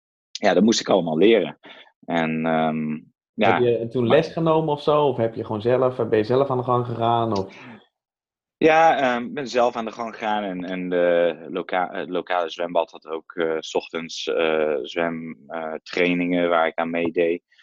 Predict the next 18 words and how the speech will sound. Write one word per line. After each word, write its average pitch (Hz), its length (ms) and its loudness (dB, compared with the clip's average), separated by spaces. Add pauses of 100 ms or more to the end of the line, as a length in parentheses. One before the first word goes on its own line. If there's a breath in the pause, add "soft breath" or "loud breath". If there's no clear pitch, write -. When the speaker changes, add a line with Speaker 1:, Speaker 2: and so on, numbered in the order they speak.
(260 soft breath)
Speaker 1:
Ehm, 78 360 -4 (160)
<laughs> - 400 -14 (480 loud breath)
het 90 160 -8
is - 220 -10
best 90 260 0
grappig, 90 300 0
want, 87 280 0
ehm, 85 280 0 (1400)
ik - 160 -8
begon 104 320 2
toen 90 340 2
natuurlijk 85 360 4
in 85 160 0
de, 82 240 4
eh, 80 440 0
de 87 100 2
langzaamste, 87 1080 2
eh, 82 480 -6